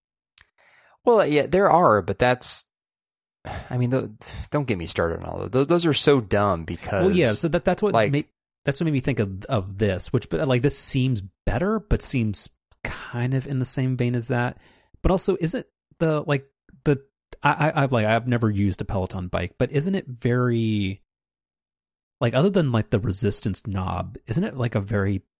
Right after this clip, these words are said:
Speaker 2: simplistic bike? Like, I, I don't really know what, how much of an immersive gaming experience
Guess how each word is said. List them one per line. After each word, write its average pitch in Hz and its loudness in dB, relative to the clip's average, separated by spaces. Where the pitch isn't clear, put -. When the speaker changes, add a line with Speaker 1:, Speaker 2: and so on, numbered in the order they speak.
Speaker 2:
simplistic - -4
bike? - -6
Like, 123 2
I, 131 2
I 127 4
don't 165 0
really 156 2
know 127 2
what, 110 0
how 110 -2
much 101 -2
of 101 -4
an 95 -4
immersive 90 -4
gaming 95 -6
experience 170 -8